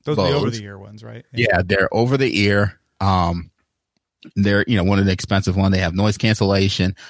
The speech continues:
Speaker 2: but the, the one thing they did, which really, it,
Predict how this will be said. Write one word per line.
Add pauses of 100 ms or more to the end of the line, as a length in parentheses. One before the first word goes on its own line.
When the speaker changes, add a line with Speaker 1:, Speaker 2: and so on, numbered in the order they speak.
(160)
Speaker 2:
but
the,
the
one
thing
they
did,
which (260)
really,
it,